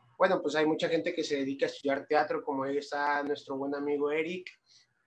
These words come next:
eh, que realmente se dedican, se van a una escuela a estudiar teatro,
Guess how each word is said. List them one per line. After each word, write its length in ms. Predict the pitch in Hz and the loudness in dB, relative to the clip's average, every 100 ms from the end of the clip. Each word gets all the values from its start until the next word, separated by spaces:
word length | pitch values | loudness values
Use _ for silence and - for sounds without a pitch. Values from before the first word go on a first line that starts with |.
| _ | _
eh, 220 | 123 127 | -12 -10
que 140 | 131 135 | -6 -4
realmente 560 | 135 139 156 165 165 | 0 2 2 0 -2
se 140 | 160 143 | -4 -2
dedican, 500 | 135 139 - 160 165 _ _ | -2 -2 0 0 -2 _ _
se 200 | - 147 | -4 -2
van 220 | 139 151 | 2 4
a 60 | 170 | 4
una 140 | 170 | 4
escuela 540 | 165 - 165 165 165 156 | -2 0 4 6 6 6
a 40 | |
estudiar 540 | 151 - 135 139 151 | 4 2 4 4 4
teatro, 580 | 156 156 156 - 160 160 | 6 8 8 6 4 4